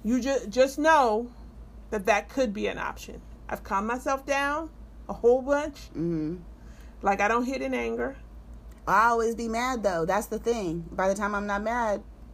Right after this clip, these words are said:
Speaker 2: I've reasoned.
Speaker 1: Oh, no, no, no, no.
Speaker 2: By the time I'm not mad, I've reasoned. I, I don't know. I don't, I don't, I, I don't know.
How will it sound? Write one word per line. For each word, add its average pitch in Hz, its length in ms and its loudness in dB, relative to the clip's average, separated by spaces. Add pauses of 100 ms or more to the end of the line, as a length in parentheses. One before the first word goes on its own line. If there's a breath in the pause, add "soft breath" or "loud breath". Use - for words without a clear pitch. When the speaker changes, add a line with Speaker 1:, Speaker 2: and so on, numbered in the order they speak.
(540)
Speaker 2:
I've 180 360 0
reasoned. 196 440 2
Speaker 1:
Oh, 262 80 10
no, 277 160 6
no, 269 140 6
no, 233 160 4
no. 220 60 2
Speaker 2:
By 233 100 8
the 233 60 6
time 269 220 4
I'm 285 140 2
not 233 200 2
mad, 214 240 4
I've 190 240 2
reasoned. 202 560 -4
I, 170 220 4
I 175 160 6
don't 214 200 0
know. 170 280 0
I 147 140 2
don't, 196 160 0 (240)
I 196 120 -2
don't, - 120 -6 (280)
I, - 100 -6 (220)
I 202 80 -4
don't 220 120 -4
know. 269 160 -6